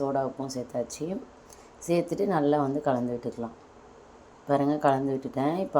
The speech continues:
ஆனியன் சேர்த்துக்கலாம். ஆனியன் வந்து நல்லா நீள நீளமா கட் பண்ணி வச்சுருக்கேன். இந்த மாதிரி போடும்போது ரொம்பவே டேஸ்ட் நல்லாயிருக்கும் நமக்கு. இது நம்ம வடை மாதிரியும் தட்டி போட்டுக்கலாம், வெங்காய வடை மாதிரியும், போண்டா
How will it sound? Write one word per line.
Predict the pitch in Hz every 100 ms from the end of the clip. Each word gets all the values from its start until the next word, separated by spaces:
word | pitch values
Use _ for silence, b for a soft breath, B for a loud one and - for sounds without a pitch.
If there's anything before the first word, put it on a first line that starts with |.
| 139
ஆனியன் | 156 147 131
சேர்த்துக்கலாம். | 156 135 120 117 123 135
ஆனியன் | 156 151 139
வந்து | 147
நல்லா | 143 139 143
நீள | 135 131
நீளமா | 131 127 143 135
கட் | -
பண்ணி | 123 120
வச்சுருக்கேன். | 117 - 117 131 107 101 - - B B B B B -
இந்த | 175 175
மாதிரி | 180 175
போடும்போது | 151 147 165 175
ரொம்பவே | 147 143 151
டேஸ்ட் | 147 139 143
நல்லாயிருக்கும் | 131 123 127 - 120
நமக்கு. | 117 117 143 185 233 - - - - - - - - - 190
இது | 196
நம்ம | 190 180 160
வடை | 160 196
மாதிரியும் | 170 170 185
தட்டி | 156 156 143
போட்டுக்கலாம், | 139 135 135 131
வெங்காய | 135 139 131
வடை | 123 127
மாதிரியும், | 135 147
போண்டா | 147 147